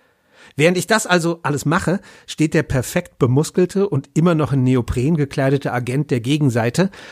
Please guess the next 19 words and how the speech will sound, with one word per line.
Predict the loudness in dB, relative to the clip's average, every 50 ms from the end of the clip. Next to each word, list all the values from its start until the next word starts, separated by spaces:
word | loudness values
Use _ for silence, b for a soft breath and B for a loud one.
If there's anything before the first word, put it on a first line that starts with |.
| B B
vor | -8 -2 0 2 2
dem | 4 4 2 2
Späti | 0 -2 -6 -6 -4 -2 -2 -2 -2 -2 -2 -2 -2 -2
und | 0 2 2 2 2 -2
wartet. | -6 -8 -8 -10 -12 -18 -20 _ -20 -20 -20 -20 _ _ _ _ _ _ _ _ _ _ _ _ _ _ _ _ _ _ _ -20 -12
Auf | -10 -10 -4 -2
mich. | -2 -2 -2 -6 -16 _ _ _ _ _ _ _ _ _ _ _ _ _ _ _ _ _ _ _ _ _ _ _
Aber | 0 2 2
ich | 2 0
werd | -2 -4 -6 -8
nicht | -12 -12 -2
kommen. | 0 2 2 2 0 -4 B B B B B B B B B
Ich | -2 -2 0 0
habe | 0 0 0 -2
einen | -2 -4 -4 -2 0
anderen | 2 2 4 2 2 2 2 2 0
Plan. | 0 -4 -6 -6 -6 -10 -14 -16 -16 _ _ _ _ _ _ _ _ _ _ _ _ _ _ _ _ _ _ _ _ _ _ _ _ _ _
Naja, | -16 -16 -16 -16 -16 -18 -20 -20 _ _ _ _ _
Plan. | -14 -10 -8 -6 -4 -4 -6 -6